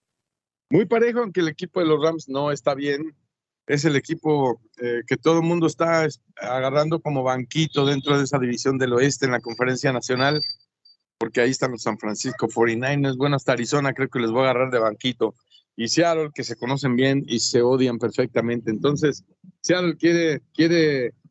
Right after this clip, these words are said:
recomponer el camino y me parece que lo va a hacer con un equipo de los Rams que está súper diezmado. Muchos lesionados, el mismo Matthew Stafford está lesionado, entonces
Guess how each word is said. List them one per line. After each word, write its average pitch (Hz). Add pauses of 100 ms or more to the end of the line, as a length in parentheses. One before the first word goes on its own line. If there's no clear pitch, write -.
(100)
recomponer 151
el 170
camino 165
y 143
me 151
parece 180
que 185
lo 180
va 196
a -
hacer 202
con 175
un 196
equipo 202
de 170
los 151
Rams 196
que -
está 190
súper 208
diezmado. 170 (680)
Muchos 196
lesionados, 170
el 160
mismo 180
Matthew 170
Stafford 147
está 151
lesionado, 156
entonces 147